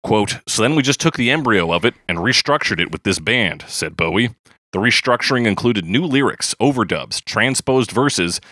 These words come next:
and every fuzz box that guitarist Reeve Gabriels had available.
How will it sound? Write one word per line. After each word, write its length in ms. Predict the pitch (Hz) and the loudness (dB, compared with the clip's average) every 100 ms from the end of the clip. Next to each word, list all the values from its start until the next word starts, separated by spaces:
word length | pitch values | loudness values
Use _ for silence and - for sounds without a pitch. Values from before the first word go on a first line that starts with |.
| _ - | _ -10
and 120 | 92 | -6
every 280 | 127 160 165 | -4 -4 -4
fuzz 320 | 180 175 131 | 0 -2 0
box 360 | 101 87 - | 0 0 0
that 160 | 95 87 | -2 -2
guitarist 500 | 95 - 110 107 90 | -2 -2 0 0 -2
Reeve 240 | 104 123 | -4 -2
Gabriels 460 | 107 120 101 85 80 | 0 0 0 -4 -4
had 160 | 92 90 | -4 -2
available. 560 | 95 117 85 67 - | 0 0 -2 -8 -16